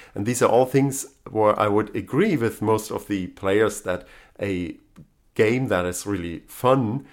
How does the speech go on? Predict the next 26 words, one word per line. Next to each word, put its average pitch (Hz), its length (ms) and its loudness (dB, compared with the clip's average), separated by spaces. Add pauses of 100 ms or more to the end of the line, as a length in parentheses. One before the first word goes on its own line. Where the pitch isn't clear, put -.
(180)
should 110 440 -2
have 95 280 -2
ways 92 360 -2
to - 100 -12
get 90 240 -10
back 85 240 -4
into 90 160 -10
the 90 140 -8
game. 87 580 -6
It 92 100 -12
should - 440 -8
be 98 380 -6 (340)
in 160 420 -2
a, - 200 -8
a - 20 0
bit 220 240 0
forgiving 143 720 2
so 127 240 0
that, 110 320 -2
that, 95 340 -4
that, 92 240 -6
why, 98 340 -4
that, 92 320 -6
that 90 140 -6
possibility 107 580 -4
exists. 185 500 -4